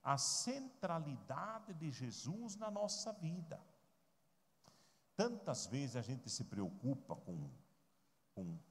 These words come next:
várias coisas e esquece da centralidade da vida da gente, que é a palavra de Deus, que é a Eucaristia, que é a vida de comunidade,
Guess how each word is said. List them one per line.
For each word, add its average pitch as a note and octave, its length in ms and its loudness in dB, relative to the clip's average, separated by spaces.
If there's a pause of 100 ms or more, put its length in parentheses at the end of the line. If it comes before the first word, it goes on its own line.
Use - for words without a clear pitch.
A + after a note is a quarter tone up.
(200)
várias D#3+ 600 0
coisas - 640 -4 (320)
e B2 160 0
esquece C#3 840 2 (360)
da - 180 2
centralidade A#2+ 1300 2
da G#2+ 140 0
vida A2+ 340 -4
da G#2+ 160 -2
gente, G#2 420 -4
que G#2+ 160 -6
é G#2 40 2
a G#2 60 0
palavra G2+ 600 0
de F2+ 140 -8
Deus, F#2 580 -2 (540)
que B2 280 2
é A#2+ 240 0
a G2+ 140 0
Eucaristia, G#2 1040 0 (500)
que D3 280 4
é C#3+ 300 2
a A2+ 100 4
vida A#2+ 520 2
de G#2+ 100 -2
comunidade, A2 920 2